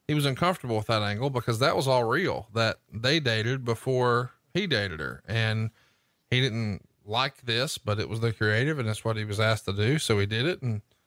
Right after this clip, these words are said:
I gotta tell you, as a wrestling fan, though, that's the stuff that we look for. We look the stuff,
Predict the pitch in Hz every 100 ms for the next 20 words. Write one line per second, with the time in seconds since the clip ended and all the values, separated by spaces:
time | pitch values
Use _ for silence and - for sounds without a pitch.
0 | _ _ _ _ _ _ _ - 156 151
1 | 185 165 127 117 117 175 - 151 120 131
2 | 120 113 101 104 143 131 135 151 143 123
3 | 123 - 104 131 160 190 - 101 107 139
4 | 175 - 120 - 127 110 -